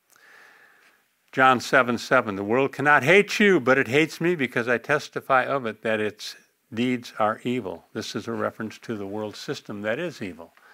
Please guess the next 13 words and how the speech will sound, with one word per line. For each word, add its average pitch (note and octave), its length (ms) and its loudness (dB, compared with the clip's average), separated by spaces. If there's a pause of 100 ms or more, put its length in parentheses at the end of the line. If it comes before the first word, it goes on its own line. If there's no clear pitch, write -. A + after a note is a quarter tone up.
(280)
The D#3+ 80 -4
word G3+ 240 4
"world" C#3 520 0 (320)
can A2+ 360 -2
refer B2 360 -2
to A#2 240 -6
an G#2+ 100 -10
ethnological A#2+ 960 -4
group. C#3 340 -8
It B2 120 -8
can G2 260 -12
refer G2+ 360 -8
to G2+ 420 -8